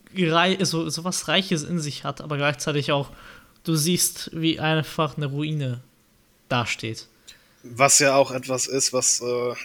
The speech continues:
Speaker 2: definitiv ja so vorgefallen ist. Das, das spiegelt ja schon die richtige Gesellschaft auch wider. Dass das halt
Speaker 1: Ja,
Speaker 2: auch,
Speaker 1: genau.
Speaker 2: äh, halt, halt ein, einen Bruch in der Gesellschaft gegeben hat.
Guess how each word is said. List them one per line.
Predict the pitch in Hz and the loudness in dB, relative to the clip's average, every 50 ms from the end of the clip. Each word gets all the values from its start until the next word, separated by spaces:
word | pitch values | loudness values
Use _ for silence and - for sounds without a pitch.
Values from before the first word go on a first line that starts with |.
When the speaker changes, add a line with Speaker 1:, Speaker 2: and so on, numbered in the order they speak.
| - - | -16 -14
Speaker 2:
definitiv | 117 110 131 131 - - 131 120 117 - - - 127 123 123 - | -8 -6 -6 -6 -6 -6 -10 -8 -8 -6 -4 -4 -4 -4 -6 -4
ja | 120 113 110 | -4 -4 -4
so | 110 113 113 | -4 -6 -8
vorgefallen | 113 - 113 117 113 110 - - - 101 101 101 | -10 -8 -8 -8 -8 -8 -10 -10 -12 -12 -12 -10
ist. | 98 104 - - | -6 -4 -4 -2
Das, | 113 - - 113 | -2 -4 -4 -4
das | 113 110 - - - - - - | -4 -2 -2 -2 -4 -4 -6 -6
spiegelt | - - - 127 123 120 - | -6 -6 -6 -8 -8 -6 -4
ja | 123 - | -2 0
schon | - - 131 123 120 | 0 0 -2 -4 -6
die | 117 110 | -8 -8
richtige | 107 - - - - - | -10 -10 -10 -12 -16 -14
Gesellschaft | - 117 113 113 113 117 113 - - - - - | -14 -12 -10 -8 -6 -4 -4 -4 -6 -8 -10 -20
auch | - _ _ - | -20 _ _ -16
wider. | - - - - _ _ | -14 -12 -12 -14 _ _
Dass | - - - - | -8 -4 -2 -2
das | - 113 - - | 0 0 0 0
halt | 120 120 117 143 | 0 0 0 2
Speaker 1:
Ja, | 165 185 185 | 2 2 2
Speaker 2:
auch, | 165 | 2
Speaker 1:
genau. | 165 165 160 175 190 - - _ _ _ _ _ _ _ _ _ _ _ _ _ _ - | 0 -2 -2 -4 -4 -8 -10 _ _ _ _ _ _ _ _ _ _ _ _ _ _ -6
Speaker 2:
äh, | 120 120 117 117 113 - - - - _ _ _ _ _ _ _ _ _ _ _ _ _ _ _ _ _ _ _ _ _ _ _ - | -4 -4 -2 -4 -4 -8 -12 -18 -20 _ _ _ _ _ _ _ _ _ _ _ _ _ _ _ _ _ _ _ _ _ _ _ -4
halt, | - - 139 135 127 - - - | 0 4 4 4 2 2 -4 0
halt | 131 127 120 123 - - | 2 2 2 2 0 -2
ein, | 123 120 123 120 117 | 0 0 0 0 -2
einen | 113 120 123 127 123 117 | -2 -2 -2 -4 -4 -4
Bruch | - 123 131 135 - 131 | -2 0 0 0 2 0
in | 127 127 | 0 0
der | 127 120 | 2 0
Gesellschaft | 123 117 120 127 131 127 - 131 - - | 0 2 4 4 4 4 2 -2 -4 -6
gegeben | - 127 127 131 131 127 127 131 131 | -8 -8 -4 0 0 0 0 -2 -4
hat. | 135 139 - - - - | -4 -4 -4 -4 -6 -6